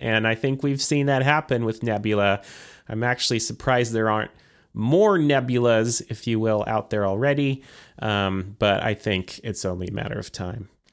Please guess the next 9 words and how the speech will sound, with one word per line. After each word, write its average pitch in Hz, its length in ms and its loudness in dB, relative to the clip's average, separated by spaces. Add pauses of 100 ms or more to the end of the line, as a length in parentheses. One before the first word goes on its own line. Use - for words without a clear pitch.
(360)
Unfortunately, 180 1000 2
I 123 80 4
did 127 220 2
not 147 320 2
get 143 320 0
my 120 180 2
fourth 123 340 0
prediction 110 540 -2
right. 95 340 0